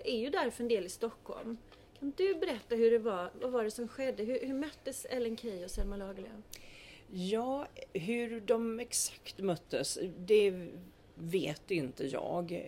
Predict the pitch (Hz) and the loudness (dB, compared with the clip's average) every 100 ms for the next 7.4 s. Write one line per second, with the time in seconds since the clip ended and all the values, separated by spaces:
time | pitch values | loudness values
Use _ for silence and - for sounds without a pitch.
0 | 170 151 - 143 196 202 196 185 - 175 | -2 -2 0 -2 0 -2 -2 -4 -4 -4
1 | 156 151 208 196 151 147 - 147 151 151 | -2 -4 -6 -4 -2 -2 -4 -6 -4 -6
2 | 170 160 131 160 160 160 - 160 - - | -2 -2 -2 -4 -6 -10 -10 -10 -10 -12
3 | - - 175 - - - - - - - | -10 -10 -12 -14 -18 -20 -20 -20 -10 2
4 | 175 175 170 175 185 196 175 185 262 277 | 4 4 2 -2 0 2 2 2 0 0
5 | 180 175 202 - 226 - 185 - - 180 | 2 0 0 -2 -2 -2 -4 -6 -10 0
6 | 175 165 165 - 180 165 - 180 190 196 | 2 4 2 0 -4 -4 -2 -2 -2 -2
7 | 170 147 147 | 0 2 2